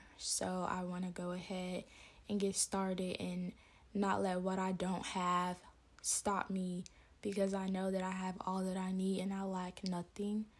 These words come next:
And soon, I'm gonna have a microphone, I'm gonna have a camera, um, and I'm just really excited to see where that goes.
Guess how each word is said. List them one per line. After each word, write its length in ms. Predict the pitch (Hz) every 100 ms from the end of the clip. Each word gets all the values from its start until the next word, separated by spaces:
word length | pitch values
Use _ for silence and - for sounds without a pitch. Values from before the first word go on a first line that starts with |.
| - - - - - 220
And 240 | 226 226
soon, 580 | - 269 277 262 262 285 - - - - -
I'm 120 | 214
gonna 180 | 214 214
have 180 | 208 202
a 60 | 190
microphone, 1080 | 190 202 208 - 214 202 196 196 196 196 - - - -
I'm 260 | 196 190 190
gonna 220 | 196 196
have 200 | 196 180
a 60 |
camera, 640 | 180 - 202 208 202 202 202 - - - - - - -
um, 400 | 196 190 190 185
and 140 | 190 190
I'm 120 | 190
just 220 | 196 -
really 160 | 190 185
excited 540 | - 190 185 190 190
to 160 | - 196
see 200 | - 196
where 140 | 190
that 220 | 185 -
goes. 500 | - 196 208 208 196